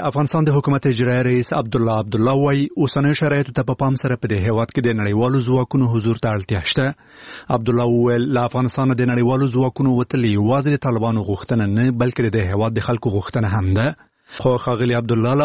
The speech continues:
آزادي راډیو سره په ځانګړې مرکه کې پر دې خبرې ټینګار وکړ چې نړیوال ځواکونه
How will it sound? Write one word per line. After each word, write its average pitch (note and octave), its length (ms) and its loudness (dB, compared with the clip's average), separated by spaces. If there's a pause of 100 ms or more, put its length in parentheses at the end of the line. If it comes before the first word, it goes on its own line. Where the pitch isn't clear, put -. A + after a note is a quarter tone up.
آزادي C3 240 0
راډیو B2+ 280 2
سره B2 180 0
په B2 60 0
ځانګړې G#2 500 0
مرکه A#2 220 0
کې A#2+ 160 -4
پر A2 120 -2
دې A2 220 0
خبرې C#3 260 2
ټینګار B2+ 320 2
وکړ B2+ 280 0
چې C#3 80 0 (220)
نړیوال A2+ 480 0
ځواکونه C#3 400 0